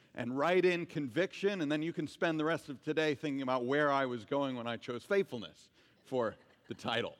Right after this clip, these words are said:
But today, at least for what I'm gonna cover, we're gonna look at how God rebuilds his people's conviction, which is an interesting word, right? Conviction. 'Cause it could refer either to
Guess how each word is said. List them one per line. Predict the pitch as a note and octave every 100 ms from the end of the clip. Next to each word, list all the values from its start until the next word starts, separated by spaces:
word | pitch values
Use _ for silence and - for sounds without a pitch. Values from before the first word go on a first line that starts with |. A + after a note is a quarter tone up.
| _ _ _ _ _ _ -
But | B2
today, | D3 D#3+ F#3 D#3+ G#3
at | D#3+
least | G3 -
for | E3
what | D#3+ E3
I'm | G#3+ B3
gonna | G3+
cover, | - D#3+ C#3+ D#3+
we're | D#3+
gonna | D#3+ D#3+
look | D#3+ F3
at | D#3
how | C3 D3+ D3
God | D#3+ E3+ E3+ F#3 C#3 -
rebuilds | A#2+ D#3+ A3+ A3 C3+ A3+ A3+ C#3+ B2 C#3+ E3 C3+ - _
his | - E3 C#3 -
people's | - A3+ - C#3+ A#2 B2+ C#3 - - _ _ _
conviction, | - F3+ D3 A#2 G#2+ E3 D#3+ - C#3 D#2+ - _ _ _ _ _ _ _ _ _ _ _
which | - -
is | A#3+
an | B3+ C4+
interesting | D4+ B3+ B3+ B3+
word, | C#4 F3
right? | A2 C#3+ B3 - - _ _ _ _ -
Conviction. | A3 D3 D3+ B3+ - - G2+ C#2 - _ _ _ _ _
'Cause | - G3
it | D4
could | C4 B3+
refer | F#3 F#3+ - G#3 G3 -
either | A#3 C4+ E3+ C#3+ D#3 F#3+ -
to | G#3+ G#3